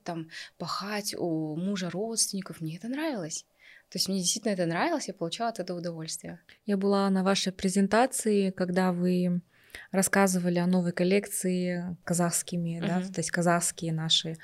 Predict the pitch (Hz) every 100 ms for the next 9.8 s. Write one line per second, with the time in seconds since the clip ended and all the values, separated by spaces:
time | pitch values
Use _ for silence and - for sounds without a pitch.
0 | - - - - 190 196 208 196 190 -
1 | 196 - 170 170 - 214 233 180 - 185
2 | 190 196 180 170 170 170 180 180 240 262
3 | - 180 - 175 - 226 277 240 208 175
4 | 170 170 170 170 - 175 170 165 - 185
5 | 196 190 190 202 190 175 180 180 196 294
6 | 233 214 - 208 208 190 180 175 180 -
7 | - - - - 180 175 175 175 196 185
8 | - 196 185 175 - - 180 175 185 254
9 | 233 220 208 196 190 - 180